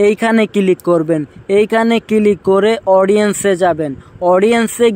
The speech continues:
গিয়ে আপনার সব ভিডিও যদি বাচ্চাদের জন্য হয়ে থাকে, তাহলে এখানে বাচ্চাদের জন্য সিলেক্ট করে রাখবেন। আর যদি বাচ্চাদের জন্য না হয়ে থাকে, তাহলে not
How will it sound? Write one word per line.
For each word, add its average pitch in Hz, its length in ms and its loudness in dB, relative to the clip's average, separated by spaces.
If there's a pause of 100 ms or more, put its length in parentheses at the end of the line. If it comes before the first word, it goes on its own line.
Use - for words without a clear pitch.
গিয়ে 190 220 2 (400)
আপনার 185 380 -2 (180)
সব 220 200 0 (180)
ভিডিও 214 300 2 (140)
যদি 185 220 0 (180)
বাচ্চাদের 170 640 -4
জন্য 196 220 0 (160)
হয়ে 185 240 0
থাকে, 185 240 -2 (160)
তাহলে 175 340 -2
এখানে 180 280 -4 (400)
বাচ্চাদের 190 540 -2 (100)
জন্য 196 220 0 (180)
সিলেক্ট 190 380 -2
করে 170 160 0 (100)
রাখবেন। 135 340 -8 (360)
আর 208 80 0 (120)
যদি 208 240 0 (200)
বাচ্চাদের 175 540 -2 (100)
জন্য 196 200 -2 (220)
না 170 80 0 (100)
হয়ে 190 180 0 (100)
থাকে, 160 280 -4 (320)
তাহলে 180 380 0 (440)
not 208 220 0